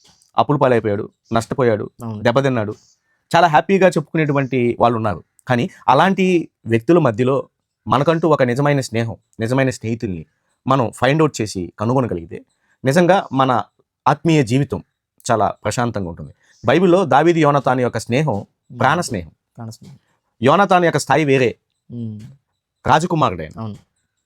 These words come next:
Speaker 1: సౌలు తన కన-, కన్న తండ్రి. అయితే ఇప్పుడు రాజకుమారుడు గొర్రెలు కాసేటువంటి వ్యక్తిగా ఉన్నటువంటి దావీదు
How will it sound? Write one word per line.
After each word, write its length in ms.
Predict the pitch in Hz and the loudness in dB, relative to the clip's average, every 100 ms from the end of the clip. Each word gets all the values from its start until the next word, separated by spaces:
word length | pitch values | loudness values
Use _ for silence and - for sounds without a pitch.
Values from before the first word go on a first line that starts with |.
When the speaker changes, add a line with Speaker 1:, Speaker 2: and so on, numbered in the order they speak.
| - | -6
Speaker 1:
సౌలు 480 | - 143 170 151 - _ _ _ _ _ _ | 2 4 4 2 -4 _ _ _ _ _ _
తన 120 | 131 | -2
కన-, 220 | 135 127 135 _ | 0 -2 -4 _
కన్న 140 | 120 135 | -4 -2
తండ్రి. 360 | 113 123 107 - _ _ _ - | -2 -2 -6 -8 _ _ _ -6
అయితే 120 | 139 | -2
ఇప్పుడు 160 | 151 156 | 2 4
రాజకుమారుడు 920 | 120 156 190 175 160 160 135 117 156 | 4 4 2 2 2 2 2 0 0
గొర్రెలు 260 | 135 139 175 | 0 4 4
కాసేటువంటి 520 | 160 151 151 143 131 | 4 2 0 0 0
వ్యక్తిగా 440 | 120 120 143 139 - | -2 -2 2 2 2
ఉన్నటువంటి 400 | 127 117 113 101 | -2 -4 -4 0
దావీదు 560 | 101 120 113 117 180 | 2 2 -2 -4 -6